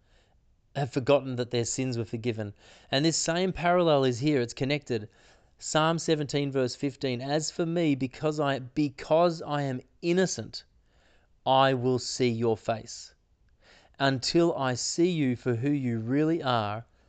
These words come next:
then I will be awakened with your form." And be fully satisfied. Can you believe that?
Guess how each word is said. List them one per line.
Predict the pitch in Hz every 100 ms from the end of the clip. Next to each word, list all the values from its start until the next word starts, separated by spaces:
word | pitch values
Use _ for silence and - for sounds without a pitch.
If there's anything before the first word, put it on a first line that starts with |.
| _ _ -
then | 120 151 175
I | 175 139 135
will | 131
be | 123 127 123 -
awakened | - 120 113 139 160 170 165 165
with | 147 131 117
your | 117 131 143 151 156 147 -
form." | - - - 147 143 123 104 95 - _ _ _ _
And | - 123 120
be | 117
fully | - - 147 143
satisfied. | 123 131 127 120 113 101 104
Can | 151
you | 156
believe | 151 151
that? | 156 190